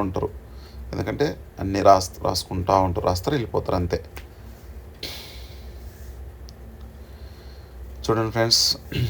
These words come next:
అయితే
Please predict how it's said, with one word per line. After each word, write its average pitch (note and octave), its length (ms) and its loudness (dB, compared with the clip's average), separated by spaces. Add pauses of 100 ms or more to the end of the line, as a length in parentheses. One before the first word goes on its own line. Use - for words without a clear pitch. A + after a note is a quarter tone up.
(3000)
అయితే F3 200 8